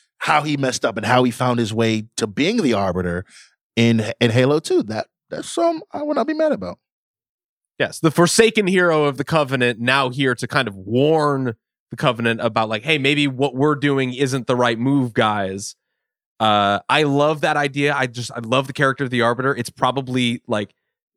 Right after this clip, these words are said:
Speaker 2: he's probably the better version of Master Chief as far as a character arc is concerned, for, like, a forsaken hero that is trying to, like, who believes in his cause, that still tries to, like, get everything right with the world. I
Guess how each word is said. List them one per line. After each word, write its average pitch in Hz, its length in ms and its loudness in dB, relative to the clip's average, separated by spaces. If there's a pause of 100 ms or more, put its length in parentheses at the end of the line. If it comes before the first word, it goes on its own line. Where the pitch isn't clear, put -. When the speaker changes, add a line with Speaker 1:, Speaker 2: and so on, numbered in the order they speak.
(160)
Speaker 2:
he's 165 180 0
probably 277 360 2
the 147 140 0
better 143 360 0
version 147 420 -2
of 117 140 -6
Master 131 340 -4
Chief 160 400 -6
as 127 220 0
far 131 140 0
as 120 100 -2
a 101 60 -10
character 123 380 -2
arc 143 200 -2
is 143 120 -8
concerned, 160 480 -4
for, 120 100 0
like, 113 180 -2
a 110 60 -6
forsaken 117 520 -2
hero 117 460 0 (420)
that 113 100 4
is 113 120 0
trying 113 360 2
to, 113 200 2
like, 101 260 -4 (160)
who 127 100 -2
believes 135 460 0
in 131 80 0
his 135 140 0
cause, 131 260 2
that 113 100 -8
still 127 200 -4
tries 120 360 -4
to, 113 140 -2
like, 107 300 -2 (580)
get 127 220 4
everything 123 420 2
right 113 340 0
with 139 140 -8
the 156 60 -4
world. 165 280 0 (400)
I 175 580 0